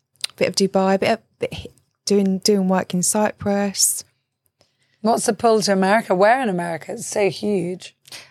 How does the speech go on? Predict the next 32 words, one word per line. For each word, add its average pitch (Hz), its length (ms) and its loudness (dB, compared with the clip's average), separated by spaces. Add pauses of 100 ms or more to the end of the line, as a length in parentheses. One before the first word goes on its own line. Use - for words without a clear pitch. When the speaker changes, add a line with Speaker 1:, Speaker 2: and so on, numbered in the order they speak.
(100)
Speaker 1:
I've 190 80 0
been 254 180 4
to 202 120 2
America 170 300 2
quite - 200 -2
a 151 40 -2
few 175 180 -2
times 143 340 -2
actually - 240 0
this 143 180 -2
year. 147 220 -2 (520)
I've 156 100 -16
been 156 180 2
to - 160 -2
L 156 120 2
A. 151 300 0 (180)
Speaker 2:
Mm. 165 320 2 (1160)
Speaker 1:
And 156 580 0 (1040)
yeah, 320 280 0
I 190 40 0
mean, 196 140 0
my 202 80 0
goal 214 200 2
is 214 100 2
to - 80 -2
make 190 140 -4
a - 20 -10
T 196 160 -2
V 185 160 2
show 175 200 -2
out 170 160 -4
there. 185 300 0